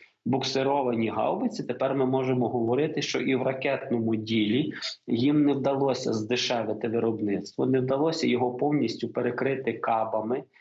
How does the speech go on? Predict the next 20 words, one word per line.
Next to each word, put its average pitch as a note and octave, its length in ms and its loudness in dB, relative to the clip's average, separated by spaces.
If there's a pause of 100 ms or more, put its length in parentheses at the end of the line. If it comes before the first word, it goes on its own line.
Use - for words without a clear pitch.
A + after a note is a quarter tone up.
(300)
Це C3+ 140 -4
теж A#2+ 320 -4
важливо. F#3 360 0
Все-таки - 520 -4
вони B2+ 500 0 (400)
або C3+ 380 0
відновлюють B2+ 840 0
точки G3 360 -4
У, B3+ 260 0 (480)
або F3 360 0
намагаються, C3+ 1300 -2 (440)
е, B2+ 160 0
почати C3+ 880 -2
пи-, B2+ 360 -2
підтягати C3+ 580 0
зі B2 140 0
складів C#3 560 -2
для C#3 280 2
того, C3 360 0
щоб D3+ 600 -2